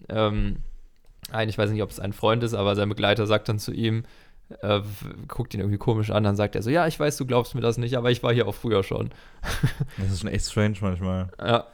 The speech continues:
Speaker 2: Also er lebt in seiner ganz eigenen Welt und, äh, für, für mich ist es, äh, ich hab's grad schon erwähnt, der Trump der alten Zeit. Auch jemand, der irgendwie nur auf seinen, auf seine,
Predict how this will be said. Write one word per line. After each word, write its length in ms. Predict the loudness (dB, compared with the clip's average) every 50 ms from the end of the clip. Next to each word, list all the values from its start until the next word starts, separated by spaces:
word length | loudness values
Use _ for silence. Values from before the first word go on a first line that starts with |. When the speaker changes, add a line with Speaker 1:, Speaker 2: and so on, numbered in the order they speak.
| -16 -6
Speaker 2:
Also 160 | -2 4 4
er 40 | 6 6
lebt 160 | 6 6 6
in 40 | 4
seiner 180 | 6 6 6
ganz 220 | 6 6 4 4 2
eigenen 280 | 2 2 4 4 6
Welt 300 | 6 6 6 6 4 0 -6 -16 -20 -20 -18 -20 -14 -4
und, 340 | -2 0 0 0 0 0 2
äh, 280 | 2 4 4 4 2 -2 -8 -12 -6
für, 220 | -2 2 2 4 4
für 80 | 4
mich 140 | 4 6 6
ist 140 | 6 6 4
es, 280 | 2 0 -4 -8 -10 -14 -14 -12 -8 -4
äh, 140 | -2 0 2
ich 80 | 2
hab's 100 | 2 2
grad 140 | 2 2 2
schon 100 | 2 0
erwähnt, 260 | 2 2 2 4 6
der 120 | 4 4 4
Trump 380 | 4 4 4 4 4 0 -6 -10 -14 -10 _ 0
der 220 | 2 2 2 4
alten 240 | 2 2 2 2 -2
Zeit. 420 | -2 0 2 2 2 0 -2 -6 -12 -14 -20 -20 -20 -20 -6 -2
Auch 120 | 0 2
jemand, 320 | 4 4 4 4 4 4 6
der 260 | 6 6 8 6 6
irgendwie 200 | 4 4 4 4
nur 220 | 6 6 8 6
auf 140 | 6 6 4
seinen, 520 | 2 2 2 2 0 0 -4 -4 -6 -6 -6
auf 180 | -6 -6 0
seine, 640 | 4 4 6 6 6 4 4 4 4 4 2 0 -2